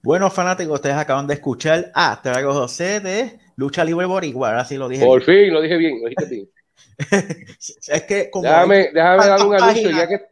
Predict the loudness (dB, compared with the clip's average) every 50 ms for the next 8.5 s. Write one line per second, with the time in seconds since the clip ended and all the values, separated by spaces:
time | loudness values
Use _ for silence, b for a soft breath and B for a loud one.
0 | _ _ _ _ _ _ _ -4 -2 -2 -2 -2 -2 0 2 4 4 4 2 2
1 | 0 0 2 2 2 2 2 2 2 0 0 -2 -4 -4 -4 -6 -8 -8 -8 -8
2 | -8 -6 -6 -6 -6 -6 -6 -6 -6 -6 -6 -6 -6 -8 -10 -10 -10 -10 -6 -4
3 | -4 -4 -4 -6 -8 -4 -2 0 0 -2 -2 -4 -4 -2 0 0 0 0 -2 -2
4 | -2 -4 -2 0 0 0 0 -2 -4 -2 -2 -2 -4 -6 _ _ _ -10 -10 -8
5 | -6 -4 -2 -2 -2 -4 _ _ _ _ b b b b b b b 0 0 2
6 | 2 0 2 2 4 4 6 6 6 6 6 4 4 2 0 -4 -2 2 2 2
7 | 4 2 2 0 0 2 2 2 2 2 0 0 0 -2 -2 -2 -2 -4 -4 -4
8 | -2 -2 -2 0 0 0 2 0 0 -2